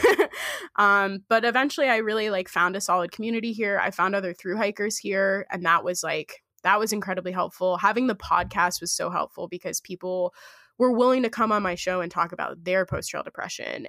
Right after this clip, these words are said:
And it's like, "Oh my gosh, I have a story to relate to," ha-, was so comforting. And, I mean, I think the podcast truly was one of the only reasons I was able to keep going in the way that I did.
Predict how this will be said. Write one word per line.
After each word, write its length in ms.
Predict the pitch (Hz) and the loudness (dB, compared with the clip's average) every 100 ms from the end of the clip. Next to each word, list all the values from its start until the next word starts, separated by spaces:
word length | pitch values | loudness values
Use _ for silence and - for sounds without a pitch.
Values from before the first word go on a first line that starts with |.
| - | -6
And 420 | 175 175 165 139 - | -2 -2 -4 -8 -8
it's 200 | 180 - | -8 -2
like, 300 | 175 160 - _ _ _ _ - | -2 -2 -12 _ _ _ _ 0
"Oh 120 | 254 | 4
my 180 | 240 196 | 4 2
gosh, 400 | 190 190 180 202 | 4 4 2 0
I 80 | |
have 220 | 190 180 180 | 2 0 0
a 40 | |
story 400 | - 196 185 190 | -4 0 0 0
to 140 | - 190 | -4 -6
relate 400 | 175 175 180 - | -4 -4 -8 -6
to," 480 | 175 170 - - - _ _ _ _ _ _ _ - | -6 -6 -6 -10 -14 _ _ _ _ _ _ _ -14
ha-, 240 | - 220 240 | -6 -2 0
was 260 | 220 220 | 0 0
so 760 | - - 233 226 226 233 233 240 _ _ _ _ - | 0 2 2 2 2 2 0 -4 _ _ _ _ -6
comforting. 840 | 208 202 180 - - 78 - 208 _ _ - | -4 -2 -4 -6 -6 -8 -10 -14 _ _ -2
And, 400 | 208 202 180 - | 0 0 -6 -4
I 140 | - 214 | 0 0
mean, 220 | 208 196 | -2 -2
I 120 | 208 | -2
think 240 | 214 262 262 | 0 -2 -2
the 60 | |
podcast 560 | 202 185 180 190 175 - | -2 0 0 -2 -2 -4
truly 600 | - 190 185 185 180 185 _ _ _ _ _ _ _ - | -4 -2 0 2 0 -2 _ _ _ _ _ _ _ -2
was 240 | 202 190 | 0 2
one 180 | 190 185 | 2 2
of 120 | 185 | 2
the 100 | 160 | -2
only 220 | 151 170 | -2 -4
reasons 380 | 120 127 - - | -6 -6 -6 -4
I 200 | 120 127 - _ - | -2 -4 -8 _ -4
was 200 | 190 180 | -2 0
able 240 | 170 180 | 0 -2
to 100 | 170 | -6
keep 260 | - 170 - | -8 -12 -6
going 280 | - - - | -6 -4 -6
in 80 | |
the 80 | - | -4
way 140 | 113 - | -6 -6
that 120 | - | -6
I 100 | - | -6
did. 280 | - - | -4 -4